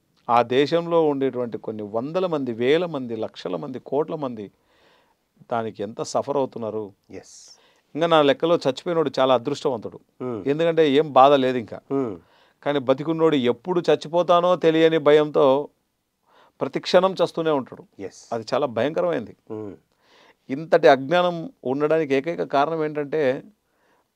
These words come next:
Speaker 1: వ్యక్తుల్లో జ్ఞానం లేకపోవడం.
Speaker 2: ఎస్.
Speaker 1: అసలు పిఎంసి లాంటి ఛానళ్ళు కనీసం ఒక లక్ష ఛానళ్ళు పెట్టాలి, ఒకటి కాదు పెట్టాల్సింది.
Speaker 2: Hmm.
Speaker 1: లక్ష, ఒక లక్ష ఛానళ్ళు పెట్టాల ఈ
Speaker 2: Hmm.
Speaker 1: భూమండలానికి జ్ఞానం అందించాలంటే.
Speaker 2: ఎస్.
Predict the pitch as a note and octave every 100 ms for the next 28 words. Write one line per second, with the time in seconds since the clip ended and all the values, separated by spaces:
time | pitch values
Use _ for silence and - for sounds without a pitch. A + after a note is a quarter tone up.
0 | _ A2+ A#2+ F#2+ F#2+ D3+ B2 C3+ D#3 C3
1 | C3 - D3+ A#2 A#2 _ _ _ _ -
2 | G2 - - _ _ A#2+ E3 D#3+ B2+ C#3
3 | D#3+ E3 D#3+ C#3+ C3 - A#2+ C#3 C3 B2+
4 | A#2 B2+ D3+ E3 D#3 A#2+ A2+ A2+ G#2+ A#2+
5 | D#3 C#3 B2 B2 G#2+ A2 A2 C#3+ C3+ A2
6 | - G#2 - _ A#2 A2+ E2+ _ _ _
7 | _ _ _ _ _ _ _ _ _ _
8 | - A#2 - - C3+ - _ _ _ _
9 | _ - A#2+ C3 B2 F3+ F3+ E3 E3+ D#3
10 | B2+ D3 A2 _ _ - B2+ A#2+ C#3 D3+
11 | D#3 C#3+ A2+ G#2+ A#2 C3+ B2 G#2+ G2 F#2
12 | F2 - _ F2+ -